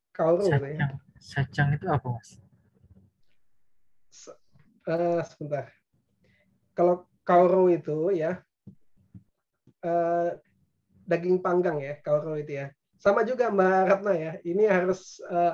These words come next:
Speaker 1: apa, harus di, eh, perhatikan ya Mbak ya. Jadi kadang kalaupun daging yang digunakan ya, yang dimakan, yang dikonsumsi ya, atau yang dipanggang, itu, eh,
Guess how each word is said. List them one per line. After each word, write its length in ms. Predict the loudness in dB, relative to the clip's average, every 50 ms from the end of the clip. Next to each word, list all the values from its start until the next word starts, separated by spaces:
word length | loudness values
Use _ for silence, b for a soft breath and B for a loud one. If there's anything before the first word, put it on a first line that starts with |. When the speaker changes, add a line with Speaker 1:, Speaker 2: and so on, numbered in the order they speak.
| -2 -6
Speaker 1:
apa, 320 | -4 -2 -2 -2 -4 -6 _ _ _ _ _ _ _ _ _ _ _ _ _ _ _ _ _ -10
harus 320 | -6 -2 -2 -2 -4 -4
di, 600 | -4 -4 -2 -2 -2 -2 -4 -4 -4 -4 -2 -2 -2
eh, 920 | -2 -4 -8 -10 -10 -8 -8 -8 -8 -8 -6 -6 -6 -6 -6 -6 -6 -8 -10 -12 b b b b
perhatikan 480 | -10 -8 -6 -6 -6 -8 -6 -4 -2 0 0
ya 100 | 0 -2
Mbak 340 | -2 -2 0 0 -2 -2 -6 -10
ya. 160 | -12 -12 -14 -14 _ _ _ _ _ _ _ -6
Jadi 260 | -2 0 0 0 0
kadang 320 | -2 -4 -2 0 0 0 0
kalaupun 760 | 0 2 2 0 0 -2 -2 0 0 0 -2 -2 -4 -6 -8 -10 -6
daging 400 | -2 -2 -2 -2 -2 -4 -4 -4
yang 60 | -4
digunakan 540 | -4 -6 -6 -4 -4 -4 -4 -4 -4 -4 -4 -2
ya, 100 | -2 -2 -2
yang 80 | -4 -4
dimakan, 540 | -6 -6 -6 -6 -8 -10 -10 -10 -10 -8 -8
yang 40 | -8 -8
dikonsumsi 540 | -10 -10 -8 -8 -10 -8 -6 -6 -4 -4
ya, 100 | -6 -8 -10 -10
atau 180 | -4 -2 -2
yang 80 | -2 -2
dipanggang, 640 | -6 -6 -4 -4 -4 -2 -2 -2 -2 -2 -4 -6 -10 _ _ _ _ _ _ _ _ _ _ _ -4
itu, 600 | -4 -4 -4 -4 -4 -4 -2 -2 -2 -4 -6 -8 _ _ _ _ _ _ -4 0
eh, 480 | 2 2 4 4 4 2 2 0 -2